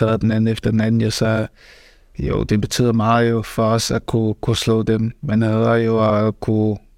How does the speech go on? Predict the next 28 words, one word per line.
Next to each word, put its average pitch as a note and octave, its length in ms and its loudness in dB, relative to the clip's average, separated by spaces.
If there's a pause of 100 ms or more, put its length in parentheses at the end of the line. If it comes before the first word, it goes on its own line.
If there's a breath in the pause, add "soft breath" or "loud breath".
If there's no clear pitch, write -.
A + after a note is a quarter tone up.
give A2+ 140 2
noget A2 240 2
til G#2+ 120 -2
fasen A#2 440 -2
også. G#2+ 280 -2 (200)
Det, G#2+ 380 0
det - 80 -2
betyder G#2+ 360 0
også A2 140 0
meget G#2+ 200 0
for A#2+ 80 -4
dem A#2 300 0
at A1 340 -2 (840)
kunne, A2+ 300 0
kunne A#2+ 220 -4
give A#2 160 0
den, A2 300 0
øh, G#2+ 360 0 (480)
gode, A2+ 340 -2 (200)
gode A#2 180 0
søndag, B2 380 -2 (260)
øh, G#2+ 500 -2
at G#2 80 -4
gå A2+ 100 0
hjem A2 220 -2
på. - 340 -4 (420 loud breath)
Øhm, A2 440 2
og G#2 520 0